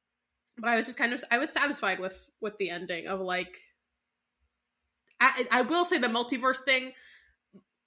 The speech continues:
I, much like Taz Amnesty, it kind of, like, took me by surprise, where I was like, "What? No, wait a goddamn minute. What are we doing here? How did we, how did this become the plot of the movie?" Um,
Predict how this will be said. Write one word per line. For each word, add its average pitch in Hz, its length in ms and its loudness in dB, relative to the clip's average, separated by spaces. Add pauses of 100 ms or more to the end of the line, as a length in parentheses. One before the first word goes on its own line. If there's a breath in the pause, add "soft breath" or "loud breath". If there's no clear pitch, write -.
(320)
I, 220 560 -2 (260)
much 269 360 -2
like 349 280 2
Taz 220 400 2
Amnesty, 254 800 -4 (640 soft breath)
it 226 160 -4
kind 247 220 4
of, 247 120 0
like, 202 380 0 (720)
took 247 200 -4
me 247 120 0
by 233 180 4
surprise, 220 800 -2
where 220 120 0
I 214 100 4
was 220 100 -4
like, 226 140 -2
"What? 294 120 4 (600)
No, 427 160 6
wait 415 160 2
a 226 80 2
goddamn 196 500 -2
minute. 208 240 -2
What 330 160 -2
are 240 120 0
we 285 120 -2
doing 294 320 2
here? 190 300 -4
How 294 140 2
did 330 160 -2
we, 269 300 -10 (380)
how 339 180 2
did 285 120 -10
this 302 160 -4
become 226 280 -8
the 226 60 -4
plot 208 320 -2
of 233 120 -6
the 277 40 -8
movie?" 269 520 -6 (420 loud breath)
Um, 196 480 4